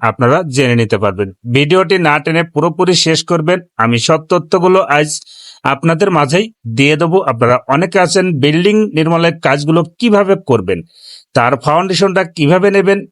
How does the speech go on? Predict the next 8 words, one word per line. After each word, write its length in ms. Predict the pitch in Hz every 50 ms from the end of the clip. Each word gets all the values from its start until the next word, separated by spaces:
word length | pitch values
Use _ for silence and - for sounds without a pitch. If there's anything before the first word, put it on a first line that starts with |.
| - -
এবং 240 | 131 131 135 139 147 151 151 151 _ _ _ _ - - - - _ _ -
চার 220 | - - 131 139 160
বেডরুমের 540 | 165 170 196 190 160 165 196 196 196 196 196 196 - _ _ _ _ _ _ _ _ _ -
একতলা 420 | 143 139 - _ - 202 196 196 190
বাড়ি 300 | 175 185 185 180 185 202 208 _ _ _ _ _ _ _ _ _ -
কত 160 | 147 156 - 208
টাকা 260 | - 202 - - 202 202
খরচ 340 | 196 - 156 151 156 156